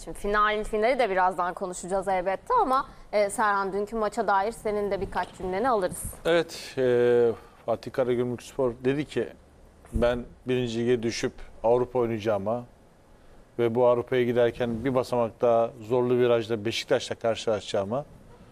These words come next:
Speaker 2: Süper Lig'de kendi kaderimi kendi belirlemem açısından rotasyonla çıkacağım bir kadroyla Galatasaray'dan puan almak, ayrıyeten ondan sonra ligde kalabilmek için bir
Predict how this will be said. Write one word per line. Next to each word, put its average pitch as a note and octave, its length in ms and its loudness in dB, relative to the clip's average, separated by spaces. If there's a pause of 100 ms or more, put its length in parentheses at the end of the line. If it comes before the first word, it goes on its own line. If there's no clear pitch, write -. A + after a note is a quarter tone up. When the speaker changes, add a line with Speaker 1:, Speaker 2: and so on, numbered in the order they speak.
(320)
Speaker 2:
Süper B2+ 260 0
Lig'de B2 440 0 (240)
kendi B2+ 300 -2
kaderimi B2 440 0
kendi A#2+ 320 0
belirlemem A#2 480 0 (100)
açısından A#2 540 -2 (1000)
rotasyonla A#2+ 580 0
çıkacağım A2+ 480 -2
bir A2+ 60 -2
kadroyla A2+ 640 0 (380)
Galatasaray'dan A#2 520 2
puan A#2 260 -2
almak, A2 340 -2 (440)
ayrıyeten A2 520 0
ondan A2+ 260 0
sonra A#2 220 0
ligde A2 260 -2
kalabilmek A2+ 500 0
için D3 200 -8 (880)
bir B2+ 320 0